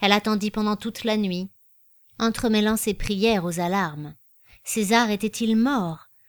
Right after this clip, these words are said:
Était-il allé faire quelque course au dehors de Paris, à la piste d'un dernier espoir ? Le lendemain matin, elle se conduisit comme si elle connaissait les raisons de cette absence.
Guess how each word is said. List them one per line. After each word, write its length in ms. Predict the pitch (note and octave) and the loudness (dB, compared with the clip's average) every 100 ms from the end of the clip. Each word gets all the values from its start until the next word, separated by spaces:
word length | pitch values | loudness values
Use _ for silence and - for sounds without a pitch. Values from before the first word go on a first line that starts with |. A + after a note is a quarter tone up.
| _ - | _ -6
Était-il 340 | A#3+ B3 B3 | -2 -2 2
allé 180 | G#3+ A3 | 2 2
faire 220 | - A#3+ | 0 -4
quelque 300 | - A3 A#3 | -2 -2 -2
course 480 | A3+ - D#4 - A3 | -6 -6 -8 -6 -4
au 20 | |
dehors 300 | G#3+ B3 A3+ | 0 0 0
de 60 | G#3+ | -2
Paris, 480 | - A#3+ B3+ A#3+ - - _ | -4 -6 -4 -4 -6 -16 _
à 80 | G#3+ | 0
la 80 | G#3 | 0
piste 320 | - A#3 - | 0 -6 -4
d'un 160 | G3 G3+ | -2 0
dernier 380 | G#3 G#3+ A3 A3 | 0 0 0 -2
espoir ? 580 | - - C#4+ F#3 D#3 - _ _ _ _ _ _ _ | -6 -4 -2 -2 -8 -20 _ _ _ _ _ _ _
Le 80 | G#3+ | 0
lendemain 400 | G3+ G#3+ A3 G#3 | 2 2 2 0
matin, 480 | G3 F3 - A3+ G#3+ - _ _ - | 0 -4 -6 -8 -8 -12 _ _ -4
elle 120 | B3+ | -2
se 120 | D4 | -2
conduisit 480 | E4 D#4+ C4 B3+ E4 | -4 -4 -2 -4 -2
comme 160 | B3 G#3+ | -2 -2
si 140 | - | -2
elle 120 | G#3 | -2
connaissait 380 | A3 G#3+ G#3+ C4 | -2 -4 -4 -4
les 120 | G3+ | -4
raisons 300 | F#3 F#3+ A3 | -4 -4 -4
de 80 | G3 | -6
cette 220 | E3+ F3+ | -8 -8
absence. 680 | F3+ - - D#3 D3+ - | -8 -8 -10 -10 -12 -14